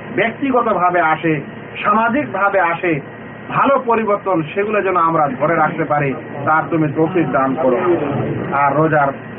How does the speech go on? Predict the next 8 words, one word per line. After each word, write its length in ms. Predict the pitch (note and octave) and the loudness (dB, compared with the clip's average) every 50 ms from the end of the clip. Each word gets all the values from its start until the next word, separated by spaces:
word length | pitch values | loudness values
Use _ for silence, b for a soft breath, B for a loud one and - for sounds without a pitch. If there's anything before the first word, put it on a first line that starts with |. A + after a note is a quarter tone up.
| - - - | -14 -8 -4
আসল 360 | C#3 D3+ D3+ - F3 D3+ C3+ B2+ | -4 -2 0 0 0 0 2 0
রহস্য 360 | C#3+ E3 G#3 G#3 - - E3+ | 2 2 2 0 0 0 0
উদ্দেশ্য 480 | D#3 D3 C3 B2+ - G3+ G#3+ - - | 0 0 0 0 -2 -2 -2 0 -2
বুঝতে 320 | D#3+ D3 D3 C#3+ - C#3+ C3 | -2 0 -2 -2 -2 -2 0
পারি, 260 | B2 C3 B2+ B2 A#2 A2 - - - - - - - - - | 0 0 0 0 -2 -4 -8 -10 -12 -12 -12 -12 -10 -8 -2
এবং 360 | B2+ C#3 C#3 C#3+ C#3+ C3+ C3 B2 - - - - - - | 0 0 2 4 2 2 2 -2 -4 -8 -10 -8 -2 0
অবশ্যই 400 | D#3+ G3 A#3+ A#3 - G#3+ F#3+ E3 | 2 2 2 0 2 0 2 2
যেন 160 | E3+ E3 | 4 4